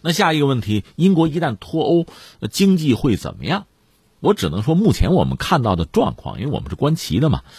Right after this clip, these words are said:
呃，这折腾两年多了，这两年多呢，呃，资本，就全球的资本啊，具体到很多企业，美国的企业也好，欧洲的企业也好啊，对英国其实一直在施加压力，因为不管怎么说，这是一个重新洗牌的机会，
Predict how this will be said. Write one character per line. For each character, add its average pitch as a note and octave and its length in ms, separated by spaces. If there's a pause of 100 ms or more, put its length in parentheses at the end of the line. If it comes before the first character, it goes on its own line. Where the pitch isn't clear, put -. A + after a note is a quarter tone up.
(140)
呃， F2+ 300
这 G#2+ 220
折 B2+ 200
腾 G#2 140
两 D#2 180
年 F2 200
多 G2 160
了， E2 160 (580)
这 G3+ 160
两 D2 240
年 D#2 220
多 G#2+ 220
呢， D2+ 140 (360)
呃， A1 580
资 - 140
本， B2 160 (420)
就 G2 80
全 A#2 220
球 G#2+ 120
的 A2 80
资 G2 160
本 D#2+ 200
啊， - 160 (420)
具 F3 180
体 - 140
到 A2+ 140
很 D#2+ 180
多 G#2 140
企 C#2 360
业， G2+ 220 (300)
美 G#2 220
国 A2 120
的 B2+ 100
企 - 280
业 C#2+ 100
也 E2 80
好， A#1 200
欧 E3+ 200
洲 A#2+ 140
的 E2 100
企 - 220
业 C2 120
也 A#1 120
好 - 120
啊， - 120 (680)
对 B2+ 120
英 B2 200
国 G2+ 120
其 G#2 240
实 F#2+ 200
一 A2+ 200
直 F2 160
在 C#2 240
施 E2 220
加 D2+ 120
压 D2+ 200
力， C#2 100
因 G#2 80
为 F#3 80
不 F#3 140
管 C#3+ 120
怎 A#2+ 80
么 E2 100
说， B2 120
这 C3 80
是 A#2+ 100
一 B2 80
个 A#2 80
重 G#2 160
新 A#2+ 120
洗 - 120
牌 C#2+ 160
的 F#2+ 120
机 - 160
会， - 180